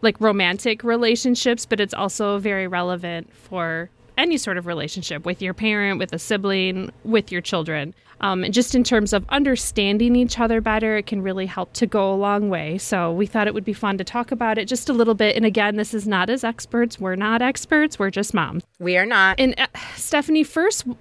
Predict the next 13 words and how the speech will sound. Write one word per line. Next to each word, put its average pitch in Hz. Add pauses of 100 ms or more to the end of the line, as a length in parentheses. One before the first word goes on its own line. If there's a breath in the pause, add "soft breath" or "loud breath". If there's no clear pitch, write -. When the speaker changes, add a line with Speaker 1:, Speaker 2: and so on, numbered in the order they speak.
(120)
Speaker 1:
do 247
you 262
wanna 269
just 226
kind 240
of 196
go 208
over 214
what 226
the 226
five 208
different 220
love 202